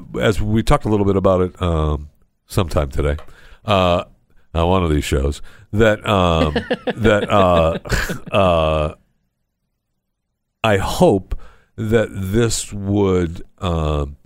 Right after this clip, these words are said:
maybe light a fire in that tinderbox of Iran to help some of the, uh, the people in Iran realize that, you know, we want to be our own country again.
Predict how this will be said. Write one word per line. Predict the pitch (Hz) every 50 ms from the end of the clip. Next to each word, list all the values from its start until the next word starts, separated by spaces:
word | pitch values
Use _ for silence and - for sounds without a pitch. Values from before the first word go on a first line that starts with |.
| _ _ _ _ _ _ _ _ _ _ _ _ _
maybe | 101 98 98 107 117 127 139 131 113 110 104 101 98 95 98 -
light | - 92 95 101 98 98
a | 95 -
fire | - 113 104 98 98 95 92 92
in | 92 85
that | 92 87 90 -
tinderbox | - - 104 95 98 95 87 95 92 92 87 - - - - - _ _
of | 98 95 82 90
Iran | 87 82 87 98 104 101 95 87 82 82 92 - - _
to | - 98 87
help | 85 101 95 92 - -
some | - - 117 98 92 92
of | 90 85 80 82 85
the, | 82 85 85 80 82 80 - -
uh, | - 95 85 82 78 78 76 71 - - - _ _ _ _ _
the | - 92 90
people | 78 - 110 98 - 104 92 90
in | 87 85
Iran | 85 87 98 113 110 104 87
realize | 85 90 92 92 87 87 87 87 85 80 76 82
that, | 85 80 82 82 -
you | 90
know, | 87 95 92
we | 92 101 120 147 165 156 - - -
want | - 107 107 107 - _
to | - 85 76 76 - _ _ _ _ _ _ _ _
be | - 101 104 98 95
our | 92 87 85 82 82 82 82 80 - 65 -
own | 90 92 92 98 98 95 _
country | - 98 107 117 - - - 131 - 143
again. | 143 143 135 165 185 190 180 165 143